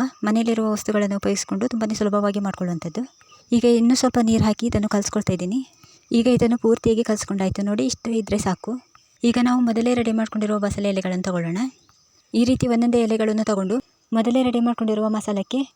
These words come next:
ಬಸಳೆ ಎಲೆಗಳನ್ನು ಹತ್ಕೊಳ್ಬೇಕು. ಮಸಾಲೆ ಎಲ್ಲ ಚೆನ್ನಾಗಿ ಎಲೆಗಳಿಗೆ ಹಿಡಿಬೇಕು, ಆ ರೀತಿ ಹಚ್ಕೊಳ್ಬೇಕಾಗುತ್ತೆ. ಮತ್ತು ನಾವು ಮಸಾಲವನ್ನು ತುಂಬಾನೇ ತೆಳುವಾಗಿ ಮಾಡ್ಕೊಂಡ್ರೆ ಎಲೆಗಳಿಗೆಲ್ಲ ಹಿಡ್ಕೊಳ್ಳೋದಿಲ್ಲ.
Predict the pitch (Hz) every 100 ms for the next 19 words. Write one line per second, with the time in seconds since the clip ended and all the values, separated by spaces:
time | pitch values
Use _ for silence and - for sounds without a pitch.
0 | 208 202 233 247 214 202 190 214 220 196
1 | 180 180 - 269 - _ _ _ _ 214
2 | 214 240 247 240 240 - 214 226 226 202
3 | 208 208 202 196 196 180 - 247 208 196
4 | - 208 - 190 180 180 160 - 226 277
5 | _ _ 226 254 247 254 240 226 247 240
6 | 240 233 220 214 220 220 202 214 220 220
7 | 208 - 180 226 202 202 202 202 202 208
8 | - 196 180 175 170